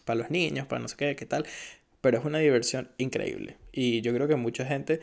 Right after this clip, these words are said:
de nuestra edad tiene al menos un Switch en la sala para jugar Mario Kart con los,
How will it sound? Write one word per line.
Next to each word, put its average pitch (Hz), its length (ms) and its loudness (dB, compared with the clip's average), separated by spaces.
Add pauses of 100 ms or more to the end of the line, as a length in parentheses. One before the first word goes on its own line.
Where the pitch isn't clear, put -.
(300)
de 135 180 4
nuestra 120 400 -2
edad 165 360 2
tiene 120 200 0
al 123 80 0
menos 127 220 -2
un 131 140 -4
Switch 147 500 -4
en 131 80 -2
la 110 100 0
sala 123 300 0
para 123 140 -4
jugar 113 260 0
Mario 117 260 -4
Kart 113 220 -6
con 120 120 -8
los, 113 80 -12